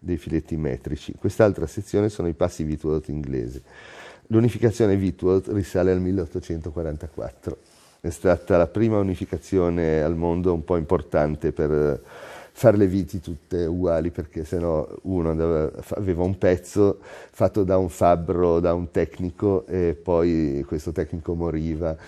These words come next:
oppure questo qua andava a abitare da un'altra parte e doveva trovare un altro che facesse il pezzo con quelle viti, di fa-, doveva fare le viti apposta, eccetera, eccetera, diventavano matti una volta. Allora,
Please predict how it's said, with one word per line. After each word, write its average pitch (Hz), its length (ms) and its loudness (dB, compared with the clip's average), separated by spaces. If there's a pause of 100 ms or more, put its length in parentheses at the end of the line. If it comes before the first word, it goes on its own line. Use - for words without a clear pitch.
(120)
oppure 90 520 0
questo 90 400 0
qua 92 240 2
andava 82 420 2
a - 20 2
abitare 80 380 -2
da 78 80 -2
un'altra 78 320 -4
parte 82 540 0
e 73 40 0
doveva 82 220 0
trovare 82 400 0
un 82 100 -2
altro 78 380 0
che 82 100 -4
facesse - 540 -6
il 82 100 -4
pezzo 80 340 -6
con 80 200 -6
quelle 82 180 -4
viti, 78 260 -8
di 78 120 -8
fa-, - 180 -6
doveva 76 300 -2
fare 76 200 -2
le 76 100 -2
viti 73 220 -6
apposta, - 520 -4 (480)
eccetera, 85 420 0
eccetera, 76 460 -4
diventavano 73 560 -2
matti 71 340 -8
una 73 180 -4
volta. 67 400 -6 (840)
Allora, 95 520 6